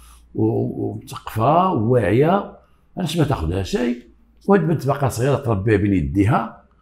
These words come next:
ولا جاب الله جاب شي تريكة حتى هي راه غتولي أخوتها، وتوكلوا على الله." جابو وشاف ديك البنت، واتفق هو وياه، وتزوج البنت، وجابها للدار عندو. لكن من جابها للدار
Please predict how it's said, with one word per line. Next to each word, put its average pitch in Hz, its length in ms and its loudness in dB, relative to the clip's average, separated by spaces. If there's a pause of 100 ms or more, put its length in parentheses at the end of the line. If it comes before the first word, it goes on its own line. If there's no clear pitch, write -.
ولا 160 140 0
جاب 147 220 2
الله 147 160 4
جاب 117 200 0
شي 127 120 -6
تريكة 123 380 -2
حتى - 140 -4
هي 113 200 2
راه 117 100 0
غتولي 104 400 -4
أخوتها، 143 640 0 (360)
وتوكلوا 131 380 -2
على 65 100 -2
الله." - 180 -6 (1600)
جابو 98 580 0 (200)
وشاف 123 280 0
ديك - 200 -6
البنت، 95 300 -4 (1120)
واتفق - 500 -2
هو 80 180 0
وياه، 104 300 0 (720)
وتزوج 104 420 0
البنت، 65 320 -8 (720)
وجابها 78 460 -2
للدار 85 200 -2
عندو. - 260 -10 (2250)
لكن 170 340 2
من 123 60 4
جابها 95 360 0
للدار 107 640 -4